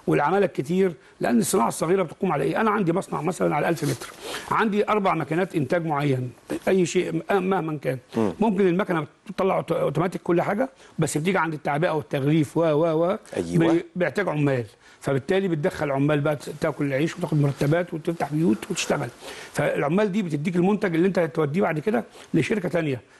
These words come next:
Speaker 1: يعني سي مثلًا مصنع الكرتون، بيعمل الكرتونة لمين؟ لل-، للرخام، عشان الرخام يغلفه ويحطه في الكرتون.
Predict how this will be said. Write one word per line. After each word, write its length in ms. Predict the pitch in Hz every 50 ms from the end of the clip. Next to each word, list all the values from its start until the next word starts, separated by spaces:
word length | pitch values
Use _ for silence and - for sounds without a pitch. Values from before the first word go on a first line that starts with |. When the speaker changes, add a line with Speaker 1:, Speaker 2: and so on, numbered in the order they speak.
| _ _
Speaker 1:
يعني 160 | 147 147 139
سي 140 | 127 - 202
مثلًا 360 | 190 208 160 175 185 175 196
مصنع 300 | 196 214 190 - - 165
الكرتون، 500 | 151 - - 151 143 - 165 151 139 131 - - - - - -
بيعمل 260 | 160 175 220 220 214 196
الكرتونة 420 | - - 175 139 - 190 180 175
لمين؟ 240 | 156 147 160 175 170 - - - - - - -
لل-، 280 | 147 147 147 151 151
للرخام، 520 | 156 156 151 151 147 - 208 214 190 147 - - _ _ _ _ _ _
عشان 260 | - 120 104 156 180
الرخام 360 | 185 165 160 - 175 202 202 190
يغلفه 600 | 175 165 160 160 156 170 196 202 - 240 226 220 - _ _ _ - -
ويحطه 320 | 143 127 180 190 185 190
في 60 | 175
الكرتون. 380 | - - 190 147 - 220 196